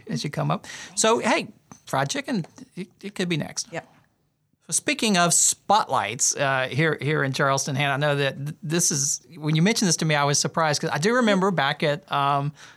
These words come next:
Speaker 1: during the Wine and Food Festival, there was a, a new, I think it was a brand new event this year that was a big hit, the, the drag brunch.
Speaker 2: Yep.
Speaker 1: Um,
Speaker 2: Officially called queens on King.
Speaker 1: Queens on King? What restaurant was, was it at a restaurant or
Speaker 2: Well,
Speaker 1: was it
Speaker 2: it's
Speaker 1: an
Speaker 2: so
Speaker 1: event
Speaker 2: funny you
Speaker 1: space?
Speaker 2: should
Speaker 1: Uh,
Speaker 2: ask.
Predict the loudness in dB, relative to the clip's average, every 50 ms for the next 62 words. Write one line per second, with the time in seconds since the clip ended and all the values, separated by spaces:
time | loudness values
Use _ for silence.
0 | -6 -2 0 0 2 2 2 2 2 2 0 0 0 0 0 0 0 0 0 -2
1 | -4 -4 -4 -2 -2 0 0 0 0 0 0 0 -2 -2 -2 -2 0 0 0 -2
2 | -2 -4 -8 -12 -16 -16 _ -14 -10 -4 0 2 2 4 2 2 0 -2 -2 -2
3 | 0 0 0 0 0 0 0 2 0 0 0 0 -2 -2 -2 -2 -2 -2 0 0
4 | 2 2 2 0 0 -2 -4 -4 -6 -4 -2 -2 -2 -2 0 -2 -2 -2 -2 -4
5 | -8 -8 -8 -8 -8 -8 -6 -4 -2 0 0 2 0 0 -2 -2 -2 -2 -2 -2
6 | -2 -4 -6 -8 -8 -8 _ -4 -4 -4 -4 -4 -10 -10 -6 -2 0 2 2 2
7 | 0 0 -2 -2 -4 -2 0 0 0 0 0 0 0 0 0 0 2 2 2 0
8 | -2 -6 -12 -20 _ _ _ _ -8 -4 0 0 2 2 2 2 0 0 -2 -2
9 | -2 -2 0 0 0 -2 -4 -6 -8 -10 -10 -10 -12 -16 -14 _ -2 0 2 2
10 | 2 0 0 0 0 0 0 -2 -4 -2 0 0 0 0 -2 -4 -8 -8 0 2
11 | 4 4 4 2 0 0 -2 -2 -2 -2 -2 -2 0 0 0 0 2 2 2 2
12 | 2 0 0 0 0 2 4 6 6 6 6 6 4 4 4 4 4 4 6 6
13 | 6 6 6 6 4 4 4 4 4 2 2 2 4 4 6 6 4 4 2 -4